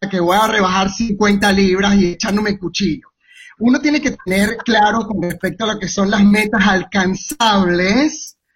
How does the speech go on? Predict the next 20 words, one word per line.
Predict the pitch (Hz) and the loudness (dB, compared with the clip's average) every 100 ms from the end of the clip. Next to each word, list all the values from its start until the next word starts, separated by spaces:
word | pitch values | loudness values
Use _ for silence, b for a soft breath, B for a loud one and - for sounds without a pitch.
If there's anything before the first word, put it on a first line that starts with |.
| _ _ _ _ | _ _ _ _
porque | 226 208 226 | -4 -2 -2
si | - 233 | 0 0
yo | 247 | 2
te | 302 | 0
digo | 294 269 | 0 0
a | 269 | 2
ti, | 254 240 233 | 2 0 0
"An-, | 214 214 208 | -2 -4 -4
este, | 220 208 | -4 -2
Andreina, | 233 214 269 262 | -2 0 2 2
te | 247 | 2
doy | 226 277 285 | 0 0 0
un | 311 294 | 2 4
millón | 294 247 277 269 | 2 2 2 2
de | 254 | 2
dólares | 240 247 254 247 240 | 2 2 2 0 -2
si | |
re-, | 208 214 208 | -6 -6 -6
si | - 214 | -10 -8
rebajas | 202 202 226 247 | -6 -2 -2 -4